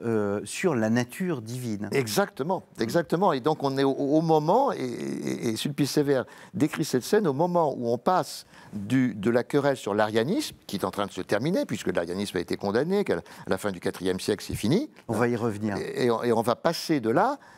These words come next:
Speaker 2: à, à la querelle christologique,
Speaker 1: Hmm.
Speaker 2: qui, qui, qui anime tout le, tout le cinquième siècle, hein, à savoir, euh,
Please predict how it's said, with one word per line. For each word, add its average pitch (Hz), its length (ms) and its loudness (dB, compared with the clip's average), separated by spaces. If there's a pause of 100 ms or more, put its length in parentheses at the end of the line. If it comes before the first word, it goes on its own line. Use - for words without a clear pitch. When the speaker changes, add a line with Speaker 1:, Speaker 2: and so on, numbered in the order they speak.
Speaker 2:
à, 139 340 0 (140)
à 117 120 2
la 113 120 -2
querelle 120 320 0
christologique, 139 1000 0 (280)
Speaker 1:
Hmm. 104 140 -4
Speaker 2:
qui, - 240 -12
qui, 90 320 -2
qui 95 240 0
anime 101 340 0
tout 127 240 0
le, 92 120 0
tout 120 100 0
le 107 80 4
cinquième 185 380 -2
siècle, - 400 -2
hein, - 120 -6 (320)
à 95 100 -2
savoir, 113 480 0
euh, 92 100 0